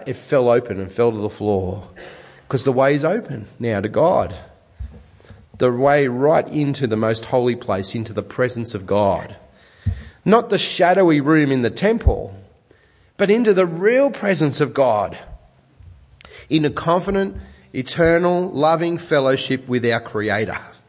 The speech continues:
No longer is God's presence tucked away with great warning signs and roadblocks to ensure that you cannot come near. The way's open.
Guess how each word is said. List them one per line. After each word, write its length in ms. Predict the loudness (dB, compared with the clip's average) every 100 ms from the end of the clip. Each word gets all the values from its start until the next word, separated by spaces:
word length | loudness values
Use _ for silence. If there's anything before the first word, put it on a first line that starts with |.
| _ _ _ _ _ _ 0
No 160 | 4
longer 200 | 4 2
is 120 | 0 2
God's 260 | 0 0
presence 400 | -2 -2 0 -6
tucked 320 | -6 -6 -4
away 260 | 0 2 2
with 200 | 2 0
great 220 | 0 0
warning 420 | 0 2 2 0
signs 400 | -2 0 2 0
and 180 | -2 0
roadblocks 460 | 2 2 0 -2 -2
to 80 | -6
ensure 280 | -2 -2
that 100 | -2
you 140 | -4 -8
cannot 420 | -4 -2 -2 -4
come 200 | -6 -4
near. 240 | -4 -6 -8 -18 -20 -20 _ -4
The 80 |
way's 280 | 0 0 0
open. 320 | -4 -6 -12